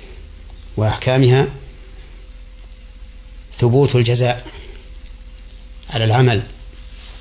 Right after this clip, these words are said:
لقوله: "وللكافرين عذاب أليم". ومن فوائدها أن مخالفة أمر الله ورسوله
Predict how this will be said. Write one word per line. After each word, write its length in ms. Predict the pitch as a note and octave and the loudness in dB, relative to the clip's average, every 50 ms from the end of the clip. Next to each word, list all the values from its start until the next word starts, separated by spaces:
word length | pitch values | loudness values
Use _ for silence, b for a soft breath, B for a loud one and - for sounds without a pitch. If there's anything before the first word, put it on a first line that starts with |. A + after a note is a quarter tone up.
| B B B B - - - | B B B B -4 0 0
لقوله: 540 | G#2 B2+ C3 B2+ B2 A#2 A2 A#2 A#2 A#2 A#2+ | 2 4 4 6 6 6 6 4 2 2 2
"وللكافرين 680 | B2 A#2+ A#2+ A#2+ A2 A2 - C3 B2+ A2 A#2 A#2+ A#2+ A#2 | 2 4 4 4 4 4 4 4 4 4 6 6 6 6
عذاب 400 | A2+ G#2+ G#2+ A#2 B2 A#2 G#2+ A2+ | 6 6 6 6 6 6 6 4
أليم". 400 | A2+ G#2+ G#2 A2 A2+ G#2 - B B B B B B B B - - - - - - - - - - - - - - - - - - - - - - - - - - | 4 6 6 6 6 6 4 B B B B B B B B -16 -16 -16 -18 -16 -16 -16 -16 -16 -16 -18 -18 -18 -18 -16 -16 -16 -16 -16 -16 -16 -16 -16 -16 -4 0
ومن 220 | - A#2 B2+ C3 B2 | 4 6 6 6 6
فوائدها 640 | - C3+ C3+ C3+ C3+ B2 B2+ C3 A#2+ B2 C3+ C3 | 6 4 4 4 4 4 4 4 6 4 4 4
أن 200 | B2 B2 B2 B2 | 6 6 6 6
مخالفة 640 | B2 A2+ - - C3+ C#3+ C#3+ C#3+ G#2+ B2+ A#2+ - A#2+ | 6 4 4 4 4 4 4 6 4 4 4 4 4
أمر 120 | A#2+ B2 B2 | 4 4 4
الله 240 | A#2 A#2+ B2 A2+ A2 | 4 4 4 4 4
ورسوله 560 | A2+ A2+ A2+ G#2+ - - C3+ C3+ C#3+ C#3+ C3 | 4 4 2 2 4 4 6 6 6 6 4